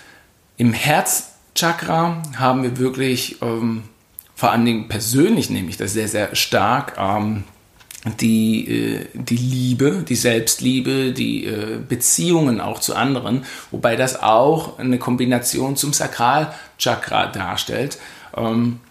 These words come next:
m-, merkt man immer so, wie, wie, wie ist diese Selbstliebe, wie ist die Liebe nach außen hin, ne? Kann ich mich selbst annehmen? Schätze ich mich selbst? Bin ich dankbar für mein Leben?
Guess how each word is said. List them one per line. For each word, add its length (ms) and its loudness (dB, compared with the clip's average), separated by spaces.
m-, 360 0
merkt 360 4
man 120 2
immer 160 4
so, 120 -4
wie, 200 -2
wie, 240 -2
wie 100 0
ist 180 -4
diese 400 2
Selbstliebe, 1080 0
wie 120 2
ist 180 -2
die 260 2
Liebe 360 0
nach 180 0
außen 420 2
hin, 140 -2
ne? 180 -2
Kann 220 2
ich 140 -2
mich 180 2
selbst 380 0
annehmen? 520 4
Schätze 440 0
ich 180 -2
mich 160 -4
selbst? 420 -2
Bin 140 4
ich 160 -2
dankbar 380 0
für 120 -2
mein 180 -2
Leben? 380 0